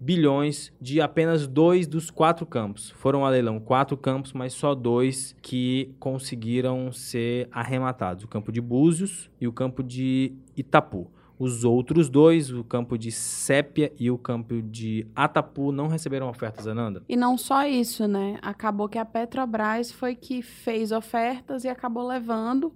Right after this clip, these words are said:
Speaker 2: né, em consórcio com duas empresas chinesas. Mas a grande frustração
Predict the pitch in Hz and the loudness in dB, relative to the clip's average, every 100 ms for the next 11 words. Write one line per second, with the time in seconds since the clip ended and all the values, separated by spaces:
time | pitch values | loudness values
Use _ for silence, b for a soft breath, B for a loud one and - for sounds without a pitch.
0 | - 214 214 220 226 226 247 262 - 202 | -4 0 2 2 0 2 0 0 0 0
1 | 208 254 254 240 220 208 202 202 196 196 | 2 -2 -8 -4 -2 0 0 0 0 -2
2 | 185 180 202 214 233 233 233 208 202 208 | -4 -2 0 2 0 0 -2 -4 -4 -6
3 | - 202 202 190 196 214 269 - - 226 | -4 0 2 2 2 0 -6 -8 -6 0
4 | 233 254 285 247 226 - - 226 220 220 | 2 2 0 -2 -4 -10 -4 -2 0 0
5 | 240 240 254 247 - 247 240 247 226 247 | 0 -2 -8 -6 -2 -2 -2 -4 -2 0
6 | 262 262 | -2 -4